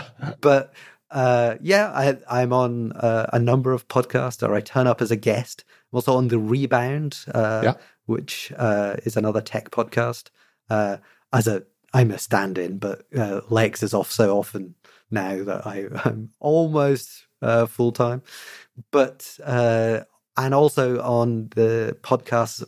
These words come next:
Speaker 2: of The Incomparable, uh, including the aforementioned Total Party Kill at the moment.
Speaker 1: Mm-hmm.
Speaker 2: Um,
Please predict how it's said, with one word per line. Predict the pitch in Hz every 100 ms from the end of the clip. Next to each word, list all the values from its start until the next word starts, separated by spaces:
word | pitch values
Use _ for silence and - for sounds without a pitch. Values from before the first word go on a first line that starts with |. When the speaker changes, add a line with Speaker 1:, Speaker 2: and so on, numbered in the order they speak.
| -
Speaker 2:
of | 117 104
The | 117
Incomparable, | 107 - 123 - 120 131 -
uh, | 113 113 - -
including | - 113 123 117 110
the | 110 156 123 _
aforementioned | _ 120 120 117 - 120 110
Total | 120 110
Party | 107 107 107
Kill | - 123 127
at | 120
the |
moment. | 117 127 175 -
Speaker 1:
Mm-hmm. | - 104 208 - _ _
Speaker 2:
Um, | 113 107 107 104